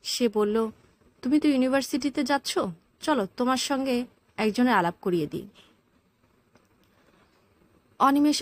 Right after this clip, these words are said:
অস্বস্তির গলায় বলল, "কিন্তু আমার যে বারোটায় ক্লাস।" সুভাষ বলল, "কি সাবজেক্ট?" অনিমেষ বলল, "বৈষ্ণব সাহিত্য।" সুভাষ হাসল। "এটা জেনে তোমার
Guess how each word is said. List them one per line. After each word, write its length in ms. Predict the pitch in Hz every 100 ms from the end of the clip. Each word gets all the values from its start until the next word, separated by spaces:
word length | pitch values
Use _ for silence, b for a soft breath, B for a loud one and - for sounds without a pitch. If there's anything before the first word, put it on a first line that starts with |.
| -
অস্বস্তির 520 | 220 - 233 - 262
গলায় 260 | 254 254 254
বলল, 260 | 254 247 254 247 - _ _ _ _ -
"কিন্তু 180 | 311 302
আমার 180 | 262 247
যে 120 | 269
বারোটায় 400 | 247 240 247 262
ক্লাস।" 260 | - 208 240 - _ _ _ _ _ _ _ _
সুভাষ 440 | - - 247 202 202 214
বলল, 220 | 220 226 233 220 _ _ -
"কি 100 | 330
সাবজেক্ট?" 560 | 330 247 180 - - - - _ _ _ _ _ _ _ _ _
অনিমেষ 380 | - 214 202 208 202
বলল, 200 | 233 220 226 - - _ _ -
"বৈষ্ণব 480 | 220 247 - 269 247
সাহিত্য।" 520 | - 214 196 180 _ - - _ _ _ _ _ _ _ -
সুভাষ 440 | - 220 185 185 -
হাসল। 320 | 160 - 190 - - _ _ b b b b b
"এটা 220 | 226 247
জেনে 240 | 240 233 240
তোমার 240 | 247 247